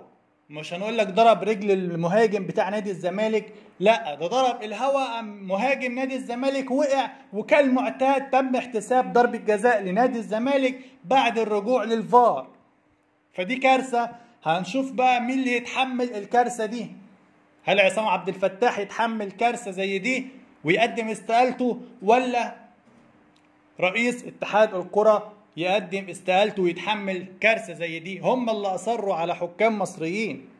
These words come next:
النادي الأهلي طلب بحكام أجانب، ولكن رئيس لجنة الحكام عصام عبد الفتاح قال لك: "أنا واثق في الحكام المصريين"، وهدي المباراة للحكم محمد عادل.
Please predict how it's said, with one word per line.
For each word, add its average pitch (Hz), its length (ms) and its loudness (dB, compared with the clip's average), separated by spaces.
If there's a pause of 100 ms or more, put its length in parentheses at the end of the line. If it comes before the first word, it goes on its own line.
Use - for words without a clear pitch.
(600)
النادي 185 260 2
الأهلي 202 360 0
طلب 214 340 -2
بحكام 165 440 -6
أجانب، 202 440 -4 (520)
ولكن 196 600 0 (640)
رئيس 196 300 -4
لجنة 226 280 0
الحكام 190 600 4 (600)
عصام 214 300 0
عبد 175 240 0
الفتاح 180 720 -2 (320)
قال 220 200 0
لك: 214 300 -2
"أنا 202 420 -2 (320)
واثق 208 340 0
في 180 200 -10
الحكام 180 440 0
المصريين"، 180 600 0
وهدي 208 380 2
المباراة 196 600 4
للحكم 190 540 -2
محمد 196 420 -6
عادل. 165 340 -2